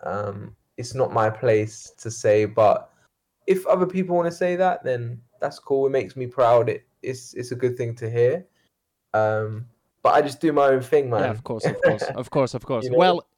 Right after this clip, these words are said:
Speaker 2: just me then saying that you are number one. If you have your face on the Emirates because you s-, are the, uh, top leading Arsenal shirt seller, you're basically number one.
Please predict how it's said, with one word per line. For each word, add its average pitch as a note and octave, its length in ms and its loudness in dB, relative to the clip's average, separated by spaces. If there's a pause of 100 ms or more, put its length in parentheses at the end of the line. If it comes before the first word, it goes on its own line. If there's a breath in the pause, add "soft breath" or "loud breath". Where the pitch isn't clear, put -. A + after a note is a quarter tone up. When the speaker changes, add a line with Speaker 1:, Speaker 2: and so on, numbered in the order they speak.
(280)
Speaker 2:
just G#3 260 0
me F#3 180 2
then C#3+ 240 0
saying C#3 320 0
that C3 80 -8
you C#3 160 4
are C3+ 60 4
number C3 240 0
one. A#2+ 340 -2
If C3+ 140 -8
you D3 80 -2
have C#3+ 160 0
your C#3 100 0
face C3+ 400 -2
on C#3 140 -4
the C3 60 0
Emirates B2 600 0
because C3 360 -4
you A#2+ 60 -4
s-, - 120 -10 (260)
are B2 160 -8
the, A2 520 -4
uh, A2+ 180 -16 (100)
top C3 220 -4
leading B2 300 -2
Arsenal A2+ 400 -6
shirt G#2+ 340 -6
seller, G#2+ 380 -2 (320 soft breath)
you're B2 100 -4
basically A#2+ 440 -4
number A2+ 220 -4
one. A2 220 -4